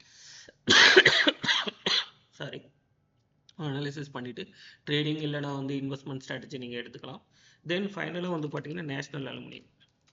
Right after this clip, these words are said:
So, நேஷனல் அலுமினியம் பாத்தீங்கன்னா,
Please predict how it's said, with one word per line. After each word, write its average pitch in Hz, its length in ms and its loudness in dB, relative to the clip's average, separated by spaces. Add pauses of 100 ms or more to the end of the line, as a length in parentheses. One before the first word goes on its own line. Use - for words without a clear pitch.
(4000)
So, - 180 -4
நேஷனல் 190 380 -2
அலுமினியம் 156 400 -2
பாத்தீங்கன்னா, 156 640 -4